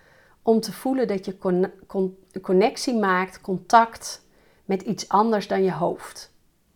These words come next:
Wil je uit je hoofd gaan, voel eens dat je voeten hebt. Het klinkt zo simpel, maar het is wel hoe het werkt. Je voeten waar wortels uitgroeien naar het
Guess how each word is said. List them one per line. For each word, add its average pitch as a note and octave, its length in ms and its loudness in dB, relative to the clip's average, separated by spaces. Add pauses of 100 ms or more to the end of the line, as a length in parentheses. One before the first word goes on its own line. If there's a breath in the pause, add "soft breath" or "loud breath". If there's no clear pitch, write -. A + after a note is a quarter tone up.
(280 soft breath)
Wil B3+ 180 2
je D#4 180 4
uit C4+ 200 2
je A#3+ 120 0
hoofd A3 260 0
gaan, F#3 340 -4
voel G3+ 340 -4
eens F#3+ 180 -8
dat F3 180 -14
je - 80 -16
voeten C4 400 -2
hebt. - 380 -18 (680)
Het - 240 -8
klinkt D#4+ 560 4
zo C4 120 2
simpel, G#3 460 -2
maar F3+ 140 -4
het F#3+ 140 -10
is G3 120 -6
wel F#3 160 -4
hoe F#3 100 -8
het G3 100 -12
werkt. E3 520 -16 (840 soft breath)
Je A3+ 140 -6
voeten B3+ 580 0 (380 soft breath)
waar G#3 280 0
wortels C4+ 520 0
uitgroeien A3 920 2 (360 soft breath)
naar G3+ 140 0
het G3+ 100 -2